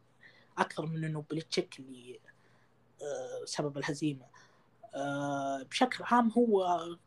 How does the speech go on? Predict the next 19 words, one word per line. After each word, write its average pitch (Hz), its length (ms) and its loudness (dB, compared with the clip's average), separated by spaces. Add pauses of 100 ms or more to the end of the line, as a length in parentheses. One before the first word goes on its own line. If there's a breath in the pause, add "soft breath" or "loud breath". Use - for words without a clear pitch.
(100)
بيلتشيك 220 380 0
صراحة - 340 2
قرارات، 180 580 4
وأنا 151 380 -4
صراحة 147 420 -6
من، 143 100 -12
آه، 147 300 -2 (400)
يعني 135 140 -4
أحب 156 280 0
بيلتشيك - 420 -6 (440)
جدًا 147 180 -6
يعني، 131 360 -14 (220)
بس - 580 -8
في 196 120 6
قرارات 175 460 2 (220)
تبدو 156 320 -2
إنه 147 260 -8 (2000 soft breath)
راح 170 180 6 (300)
صايرة - 360 4